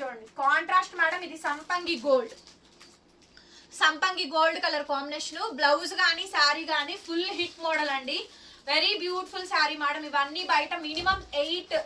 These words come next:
మినిమం ఎయిట్ అయితే సేల్ అవుతూనే ఉంది. కంపల్సరీగా తీసుకోండి, చాలా బాగా వచ్చింది. ఫంక్షన్స్ ఉన్న వాళ్ళు definitely ఈ ఐటమ్ అయితే తీసుకోండి. చూడండి బ్లౌజ్ అండి, హ్యాండ్కి ఇలా బార్డర్ వస్తుంది, ఎంత బాగుందోనండి శారీ మాత్రం. త్రీ థౌజండ్ ఎయిట్ హండ్రెడ్ మేడం. బ్లౌజ్ చూడండి,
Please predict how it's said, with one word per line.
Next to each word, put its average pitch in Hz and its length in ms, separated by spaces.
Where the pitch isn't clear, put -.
మినిమం 359 320
ఎయిట్ 320 240
అయితే 320 180
సేల్ 294 260
అవుతూనే 285 440
ఉంది. 247 200
కంపల్సరీగా 349 540
తీసుకోండి, 330 460
చాలా 277 280
బాగా 285 160
వచ్చింది. 269 260
ఫంక్షన్స్ 320 440
ఉన్న 302 140
వాళ్ళు 311 220
definitely 311 460
ఈ 277 40
ఐటమ్ 294 240
అయితే 254 160
తీసుకోండి. 240 400
చూడండి 247 340
బ్లౌజ్ 277 420
అండి, 349 240
హ్యాండ్కి 311 400
ఇలా 320 180
బార్డర్ 269 300
వస్తుంది, 254 260
ఎంత 294 180
బాగుందోనండి 294 640
శారీ 240 220
మాత్రం. - 220
త్రీ 349 120
థౌజండ్ 370 380
ఎయిట్ 330 240
హండ్రెడ్ 294 280
మేడం. 240 260
బ్లౌజ్ 277 300
చూడండి, 320 240